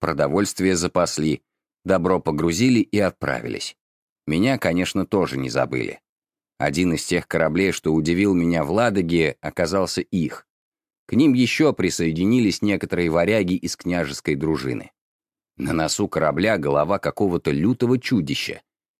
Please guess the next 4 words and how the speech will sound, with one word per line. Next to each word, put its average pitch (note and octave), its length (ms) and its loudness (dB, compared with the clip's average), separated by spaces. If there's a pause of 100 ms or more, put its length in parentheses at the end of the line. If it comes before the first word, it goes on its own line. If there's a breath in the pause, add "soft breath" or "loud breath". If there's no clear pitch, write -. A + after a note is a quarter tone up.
(160)
Тюр C3+ 400 2 (120)
называет E2+ 640 0
его F2+ 500 0
драконом. E2 800 -2